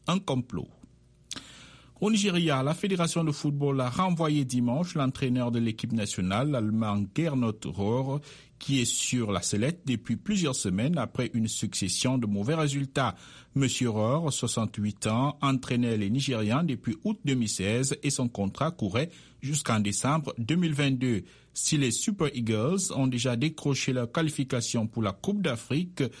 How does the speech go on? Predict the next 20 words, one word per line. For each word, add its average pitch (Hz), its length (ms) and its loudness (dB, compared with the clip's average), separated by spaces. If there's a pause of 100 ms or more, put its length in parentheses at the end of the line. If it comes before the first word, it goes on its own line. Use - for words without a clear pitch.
(300)
qui 190 140 -2
commence 156 380 2
en 143 80 2
début 127 240 0
d'année 117 420 2
au 117 80 -2
Cameroun, 107 680 0 (120)
ils 208 240 0
ont 151 100 2
subi 117 480 -2
récemment 117 560 0
plusieurs 165 440 0
défaites. 139 580 0 (440)
C'est - 180 2
l'entraîneur, 135 800 2
euh, 110 400 2 (100)
l'ancien 147 420 2
entraîneur 113 580 0
de 101 100 0
l'équipe, 135 480 -2